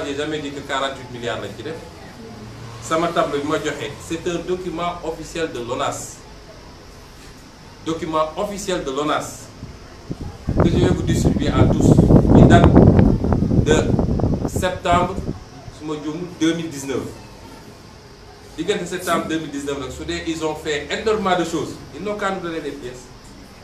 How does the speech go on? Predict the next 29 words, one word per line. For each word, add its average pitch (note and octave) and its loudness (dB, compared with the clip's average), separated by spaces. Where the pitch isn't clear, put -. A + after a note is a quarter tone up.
Document F3 -2
boobu, C#3 -2
lañ E3+ 0
ca F3 0
bindoon C#3 -4
mooy A2 -2
travaux E3+ 4
d'urgence, C#3 -6
mooy C#3 -2
li D3 -6
ñu D#3 -4
def D3+ -4
première F#3+ 2
année D3+ -2
inondation, B2+ -4
vingt-huit - -2
milliards B2 -4
cinq G#2+ -10
cents. C3 -8
Programme F3+ 4
investissement D3+ -2
deux D#3 0
mille D#3 -2
quatorze D3 -4
deux C#3+ -2
mille C#3 -4
dix-sept, C3 -8
cinquante-deux D3 -4
milliards. A#2 -4